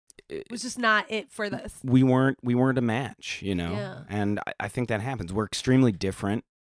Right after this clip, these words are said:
Speaker 1: uh, from each other. I mean, we were talking last night, we saw each other, and Rami and I were talking about who your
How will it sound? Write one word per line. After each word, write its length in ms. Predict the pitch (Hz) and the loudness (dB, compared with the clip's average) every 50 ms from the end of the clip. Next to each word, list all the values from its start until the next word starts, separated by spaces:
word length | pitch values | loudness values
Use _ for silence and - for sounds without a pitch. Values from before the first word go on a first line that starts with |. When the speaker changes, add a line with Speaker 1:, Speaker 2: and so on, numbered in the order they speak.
| _ _ - | _ _ 2
Speaker 1:
uh, 380 | 101 98 95 92 95 92 92 - _ | 2 4 4 4 2 2 0 -4 _
from 220 | - - 104 101 98 | -4 -2 0 2 2
each 180 | 95 90 - | 0 0 -2
other. 300 | 92 90 87 101 107 107 | -4 -2 -2 0 0 2
I 60 | 101 | 2
mean, 280 | 95 95 95 95 92 95 - - - - - - - - _ - | 2 2 2 2 2 0 -4 -8 -16 -20 -20 -20 -20 -14 _ 0
we 80 | 135 135 | 2 4
were 120 | 165 147 | 2 2
talking 500 | - - 139 117 110 - - 107 101 98 | 0 0 -2 -2 -2 -2 -2 -2 -2 -2
last 340 | 98 98 98 101 101 - - | -2 -2 -2 -2 -2 0 2
night, 300 | 101 95 92 87 85 - - | 2 2 2 2 0 -2 -4
we 160 | - 95 95 | -2 -2 -2
saw 200 | - - 98 90 | 0 0 0 2
each 180 | 90 87 - - | 2 0 0 -2
other, 220 | 95 90 92 90 87 | -2 0 0 0 -2
and 80 | 87 - _ - | -2 -4 _ -6
Rami 300 | 82 107 107 104 110 110 | -4 -2 -2 0 0 0
and 80 | 101 90 | 0 -2
I 80 | 80 | -4
were 120 | 78 80 78 | -6 -10 -10
talking 380 | - 90 85 87 - 90 87 | -8 -8 -8 -8 -8 -8 -8
about 400 | 87 82 85 82 82 78 78 78 - - 107 | -8 -8 -8 -8 -6 -8 -8 -10 -10 -8 -2
who 180 | 104 113 110 104 | 2 4 4 4
your 160 | 98 92 | 4 2